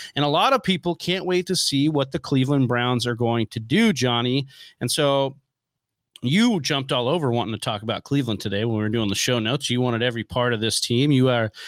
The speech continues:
a known Baker, uh, lover and aficionado. So talk to me a little bit about this, this offense, because Baker down the stretch actually did heat up a little bit. Maybe not too hot in fantasy, but really got this offense going. And Kevin Stefanski wins Coach of the Year. This is a team that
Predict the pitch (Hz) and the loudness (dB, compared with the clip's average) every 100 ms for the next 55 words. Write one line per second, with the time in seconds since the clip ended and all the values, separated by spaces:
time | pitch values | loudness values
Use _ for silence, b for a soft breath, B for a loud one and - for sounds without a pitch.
0 | B 135 123 120 127 127 120 98 120 123 | B -2 0 0 0 0 0 -2 -4 -2
1 | 123 113 107 B B - 113 107 101 117 | -2 -2 -2 B B -6 -2 -2 -2 -2
2 | 123 135 170 156 113 113 - 127 - 117 | 0 0 -2 -2 -2 -4 -2 -4 -2 -4
3 | 104 113 143 196 196 b b b - - | -2 -2 0 0 -2 b b b -4 -4
4 | - 160 165 175 175 175 170 165 170 190 | 0 -2 -2 -2 0 2 2 0 0 0
5 | 233 - 151 - - 143 143 - 135 143 | -2 -2 -2 -2 -4 -4 -4 0 0 0
6 | 156 - 139 - 196 202 165 165 - b | -4 -4 -8 -2 2 4 2 0 -6 b
7 | b - 180 226 202 190 180 - 196 - | b -4 -4 -2 -2 -2 -2 0 0 0
8 | 151 160 - 147 151 151 165 151 170 - | -2 -2 -2 -2 0 -2 -2 0 0 -2
9 | 120 110 117 139 156 165 - - 202 190 | -6 -4 -2 -2 -2 -4 -4 -6 -2 -2
10 | 147 170 156 143 131 127 165 220 226 - | 0 0 0 -2 -4 -2 -2 -2 -2 -2
11 | 127 127 - 143 185 170 151 135 139 123 | -2 -4 -2 0 2 2 -2 -2 -2 -2
12 | 123 107 - 139 170 120 113 - B B | -2 -4 -2 0 0 0 -4 -10 B B
13 | - 117 160 143 131 135 147 143 - 135 | -10 -6 -4 -4 -6 -4 -4 -4 -4 -2
14 | 135 127 - 131 123 117 107 107 151 175 | -2 -2 -2 -4 -4 -6 -4 -2 0 0
15 | 127 147 190 185 - 147 143 135 | 0 -2 -2 -2 -2 0 2 0